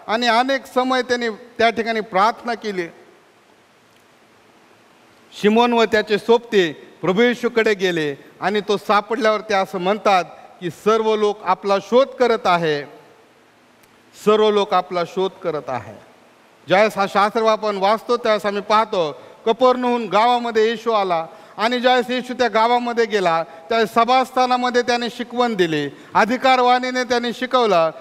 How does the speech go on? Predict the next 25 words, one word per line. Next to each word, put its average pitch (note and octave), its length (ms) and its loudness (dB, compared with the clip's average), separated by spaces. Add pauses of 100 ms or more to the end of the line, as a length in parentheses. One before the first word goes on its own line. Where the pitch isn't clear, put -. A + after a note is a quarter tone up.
(280)
त्यावेळेस A#3+ 480 2
असं A3+ 220 -4
म्हटलं G#3+ 500 0
की G#3+ 420 -6
लोक C4+ 280 2
त्याचं A#3+ 200 -2 (100)
शिक्षण B3+ 320 -4
ऐकून B3 380 0
थक्क A#3+ 240 -2
झाले. G3+ 420 0 (460)
त्या C4 140 4
ठिकाणी B3+ 420 -4
सभास्थानामध्ये A#3+ 1040 0 (360)
काही B3 240 2
लोक C4 220 0
होते B3 240 -4
जे A#3+ 100 2
भूतग्रस्त B3 640 -2
होते. G#3 440 0
प्रभू A#3 540 -2
येशूने B3+ 440 0
त्या B3 200 0
ठिकाणी A#3+ 320 -4
भूतांना B3 500 0
धमकावलं, A3 680 2